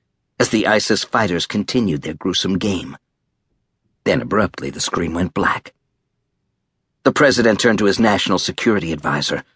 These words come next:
who was trying to clean himself up, and ordered,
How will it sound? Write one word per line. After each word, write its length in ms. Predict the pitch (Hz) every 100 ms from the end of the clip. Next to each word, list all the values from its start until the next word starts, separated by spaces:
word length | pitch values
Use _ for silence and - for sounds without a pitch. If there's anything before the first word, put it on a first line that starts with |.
| -
who 60 | 135
was 180 | 110
trying 380 | - 135 123 101
to 100 | 85
clean 280 | - 120 101
himself 460 | 95 - 98 87 113
up, 260 | 107 - - -
and 140 | 127 123
ordered, 400 | 117 120 110